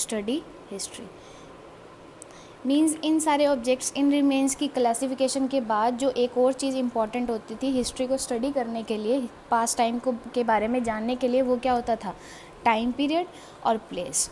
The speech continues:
भी, वो कहाँ से मिली है object, ये भी बहुत important हुआ करता था। और carbon dating process की वजह से हमें ये पता चलता था कि जो particular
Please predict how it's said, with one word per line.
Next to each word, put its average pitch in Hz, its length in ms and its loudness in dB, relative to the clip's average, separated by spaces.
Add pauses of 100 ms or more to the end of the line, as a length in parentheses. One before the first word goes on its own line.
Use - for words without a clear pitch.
(320)
भी, 269 140 4
वो 294 140 2
कहाँ 262 480 -2
से 339 200 2
मिली 277 360 2
है 311 140 2
object, 269 520 -2 (240)
ये 247 200 0
भी 294 140 0
बहुत 269 360 0
important 262 540 2
हुआ 262 180 4
करता 247 380 0
था। 285 240 0 (320)
और 269 140 4
carbon 254 480 2
dating 302 300 0
process 269 480 -2
की 277 80 -2
वजह 262 280 2
से 277 140 -6
हमें 269 280 -2
ये 254 220 0
पता 269 280 -4
चलता 233 380 -4
था 254 200 -4
कि 277 480 -4 (120)
जो 254 260 2
particular 262 580 -2